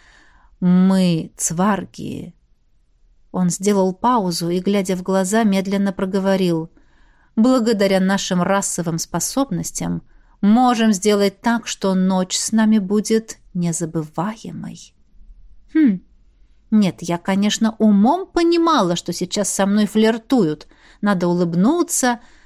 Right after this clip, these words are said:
накрутить локон на палец и что там принято делать в таких ситуациях. Но почему-то у меня вырвался сдавленный фырк. Вот что-то подсказывало, что Фабрис,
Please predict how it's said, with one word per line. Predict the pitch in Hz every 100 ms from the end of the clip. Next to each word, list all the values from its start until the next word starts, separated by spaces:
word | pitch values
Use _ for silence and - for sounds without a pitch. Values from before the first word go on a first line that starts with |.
| _ -
накрутить | 262 294 285 254 -
локон | 170 185 185 277 302
на | 311
палец | - 302 285 262 -
и | 240 226 220
что | 285
там | 269 185
принято | 202 196 180 190
делать | 185 233 -
в |
таких | 180 175 180
ситуациях. | 208 202 208 180 - 165 - - - -
Но | 294 320
почему-то | - 330 320 339 - 311
у |
меня | 302 285 269
вырвался | 285 277 285 - 262
сдавленный | 202 226 269 269 269 254 269
фырк. | - - 285 262 220 - - - - - - -
Вот | 277 277
что-то | - 247 226
подсказывало, | 220 226 - 262 220 214 202 196
что | 196 196
Фабрис, | 180 - 269 302 - 175 -